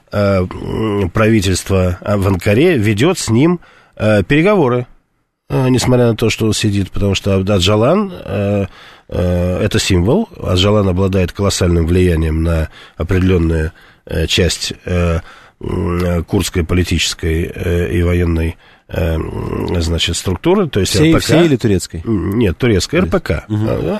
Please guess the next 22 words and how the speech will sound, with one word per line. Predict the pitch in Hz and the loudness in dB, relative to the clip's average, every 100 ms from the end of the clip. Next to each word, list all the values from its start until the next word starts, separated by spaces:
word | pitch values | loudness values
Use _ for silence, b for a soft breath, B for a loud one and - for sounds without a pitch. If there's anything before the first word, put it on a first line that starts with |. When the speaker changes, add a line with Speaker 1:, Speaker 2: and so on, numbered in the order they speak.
| 254 | -6
Speaker 1:
а, | 240 220 202 190 196 | -4 -2 0 0 0
влияние | 160 147 160 139 120 | 2 2 2 4 4
на | 117 | 2
Р | 113 | 2
П | 135 | -2
К. | 127 240 | 0 2
Р | 214 | 2
П | - | 2
К, | 170 254 | 0 0
в | |
общем, | 254 - 180 | 0 0 -2
это | 175 | 0
достаточно | 170 - 175 - | 0 0 -2 -2
такая | - - 135 B B B | -8 -2 -2 B B B
назойливая | 120 135 151 123 107 | 0 2 2 2 0
и | |
серьёзная | - 123 110 90 98 | 2 2 2 2 0
сила, | 139 78 73 B | 0 -2 -6 B
Speaker 2:
Да. | 92 78 - | -4 -4 -4
Speaker 1:
да, | 123 147 | -2 0
для | 101 95 | 0 -2
турок. | 92 80 | -2 -6